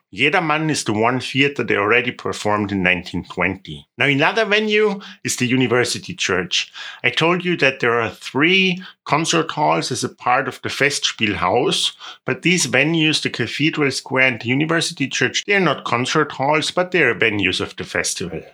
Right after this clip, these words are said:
Now, the University Church is one of my fifteen favorite sites in Salzburg. If you want to know about these fifteen favorite sites, there is an episode about that on the Free Walking Tour podcast.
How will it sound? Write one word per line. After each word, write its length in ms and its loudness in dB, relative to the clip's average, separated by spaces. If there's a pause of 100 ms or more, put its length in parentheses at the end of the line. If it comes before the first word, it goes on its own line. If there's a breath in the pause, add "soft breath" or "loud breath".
(100)
Now, 80 2
the 100 0
University 640 0
Church 380 0
is 100 -2
one 160 0
of 140 -4
my 180 2
fifteen 560 0
favorite 540 2
sites 360 0
in 120 2
Salzburg. 680 0 (320 loud breath)
If 160 -8
you 80 0
want 280 0
to 80 -2
know 180 2
about 300 0
these 200 -6
fifteen 380 -2
favorite 480 0
sites, 420 2 (260 loud breath)
there 180 2
is 180 0
an 60 -2
episode 500 0
about 360 -4
that 220 2
on 200 -2
the 120 2
Free 220 0
Walking 380 0
Tour 420 0 (220 loud breath)
podcast. 760 0